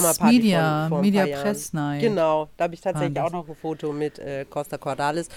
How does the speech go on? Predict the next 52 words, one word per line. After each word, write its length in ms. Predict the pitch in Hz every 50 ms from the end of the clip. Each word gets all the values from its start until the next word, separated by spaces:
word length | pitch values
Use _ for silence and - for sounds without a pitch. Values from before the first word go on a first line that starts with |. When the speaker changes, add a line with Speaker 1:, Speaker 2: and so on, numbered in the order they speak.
| - - - - -
Speaker 1:
und 180 | - 240 254 339
dann 120 | 277 233
noch 120 | 226 226
Fotos 300 | - - 247 226 247 214
von 140 | - 208 214
ganz 280 | - 185 208 269 247 -
vielen 240 | 233 220 220 214 190
Menschen, 400 | 175 180 214 214 - 233 226 190
die 160 | - 202 190
ich 120 | 185 - -
nicht 180 | 190 180 -
kenne, 460 | - 180 160 160 180 165 143 127 131 - - _ - -
<laughs> 840 | - - - - _ _ - - - - - _ _ _ _ - -
die 80 | 196
aber 160 | 190 170 180 180
Speaker 2:
<laughs> 140 | 247 240 -
Speaker 1:
angeblich 480 | 247 233 185 226 208 156 190 226 202 -
prominent 580 | - 196 196 226 202 190 180 202 214 190 175 -
sind. 480 | - - - 208 175 175 151 - - - - 190 - - - - - - - - - - - - - - 226 - - - - - - -
Speaker 2:
Oft 280 | - 214 269 269 - -
ist 180 | 269 220 -
das 160 | 247 240 226
ja 120 | - 208 196
auch 60 | 185
eher 180 | 185 185 196 202
ein 180 | 190 180 175
gutes 400 | - - 190 - 190 180 - -
Zeichen, 400 | - 147 143 143 135 - 143 131
wenn 160 | 151 151 151
dir 80 | 147 156
nicht 200 | 151 151 151 -
jeder 220 | 170 170 160 151
ein 160 | 131 139 139 139
Begriff 400 | 139 139 - 147 170 165 - -
ist. 220 | 131 127 127 - 202 226 254
Speaker 1:
<laughs> 120 | 294 226
Ja, 260 | 233 214 190 170 170
das 140 | 170 220 208
ist, 240 | 180 170 139 - -
das 140 | 160 147 -
stimmt 260 | - 147 131 120 -
auch 180 | - 120 120 127
wieder. 280 | 135 123 127 123 135 - - - -
Ja, 120 | - 202 220
aber 180 | 208 220 262
hast 220 | 262 254 254 - 302
du 40 |
eine 120 | 302 330 392 233
lustige 340 | 220 226 - - 190 208
Promi-Geschichte 760 | 202 - - 180 175 190 196 175 190 185 - 190 180 - 220 202
für 160 | - 185 180
uns? 360 | 185 202 262 359 415 - -